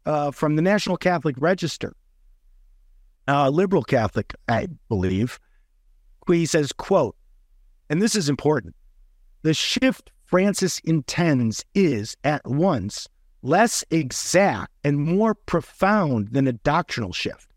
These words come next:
What Francis has been trying to achieve for many years is to relocate the place of doctrine within the magisterium of the church,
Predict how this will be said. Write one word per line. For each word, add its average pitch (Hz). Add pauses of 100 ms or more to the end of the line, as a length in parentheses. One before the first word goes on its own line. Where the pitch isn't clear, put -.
(420)
What 151
Francis 214
has 170
been 156
trying 170
to 185
achieve 151
for 131
many 196
years 196 (440)
is 175
to 175
relocate 190
the 131 (140)
place 220
of 139
doctrine 92
within 156
the 156
magisterium 143
of 104
the 107
church, 185